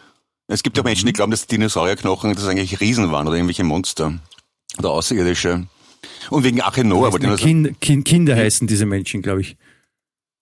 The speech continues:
Speaker 1: Kinder?
Speaker 2: Ja, die glauben, dass Dinosaurier Riesen sind.
Speaker 1: Also, ja, okay. Und, ähm, es gibt ja auch, äh, nach wie vor, äh, ganze Horden von Wissenschaftlerteams, die am Berg Ararat herumwuseln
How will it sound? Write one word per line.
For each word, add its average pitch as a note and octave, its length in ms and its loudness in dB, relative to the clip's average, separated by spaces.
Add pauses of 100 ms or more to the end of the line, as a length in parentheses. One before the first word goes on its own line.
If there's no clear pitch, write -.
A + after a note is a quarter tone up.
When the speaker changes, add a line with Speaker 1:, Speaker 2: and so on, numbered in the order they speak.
(120)
Speaker 1:
Kinder? D#3 520 2 (1300)
Speaker 2:
Ja, B2 100 0 (320)
die G#2+ 120 0
glauben, G#2+ 340 0
dass G#2+ 200 -2
Dinosaurier G2 600 0
Riesen G2+ 220 -2
sind. F#2+ 240 -4 (680)
Speaker 1:
Also, F#2+ 280 0 (160)
ja, G#2+ 240 0
okay. F2 240 -2 (300)
Und, A#2+ 340 2
ähm, G#2+ 320 2 (160)
es B2+ 140 -2
gibt - 200 -4
ja C3 80 2
auch, A#2+ 100 -4
äh, - 460 -8 (380)
nach G2+ 320 -2
wie C#3 80 2
vor, C#3 280 2 (120)
äh, G2 280 0 (200)
ganze G2 400 -2
Horden A#2+ 340 0
von G2 220 0
Wissenschaftlerteams, A2 960 0
die A#2+ 320 2 (480)
am A2 160 0
Berg F#2+ 320 -2
Ararat F#2+ 440 0
herumwuseln G2 640 2